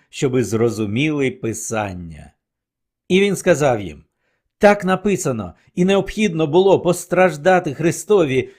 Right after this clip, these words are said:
та воскреснути з мертвих на третій день,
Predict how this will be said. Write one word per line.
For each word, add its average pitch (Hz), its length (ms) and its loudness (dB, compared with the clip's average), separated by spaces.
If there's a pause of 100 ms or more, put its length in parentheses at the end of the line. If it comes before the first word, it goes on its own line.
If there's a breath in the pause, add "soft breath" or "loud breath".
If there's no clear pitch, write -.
та 185 120 4
воскреснути 180 840 0
з 120 100 -4
мертвих 175 480 -2
на 175 120 0
третій 180 400 0
день, 127 380 0